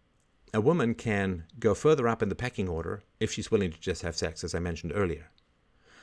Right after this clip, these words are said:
But that power empties out women. The power of the V-bomb, right? The V cannon. Men get blown away,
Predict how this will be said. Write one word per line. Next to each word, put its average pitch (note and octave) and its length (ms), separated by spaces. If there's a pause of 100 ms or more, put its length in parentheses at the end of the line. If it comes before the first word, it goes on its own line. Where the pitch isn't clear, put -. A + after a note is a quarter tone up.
(360)
But - 440 (720)
that B2 320
power - 640 (300)
empties B2+ 360
out F#2 200
women. F2 260 (1120)
The E2 60
power F2 600 (240)
of G2+ 160
the G2+ 60
V-bomb, F2+ 520 (360)
right? F#2 260 (220)
The F2 60
V G2+ 160
cannon. E2+ 360 (580)
Men A2 200
get F2+ 160
blown A#2 200
away, C#3+ 340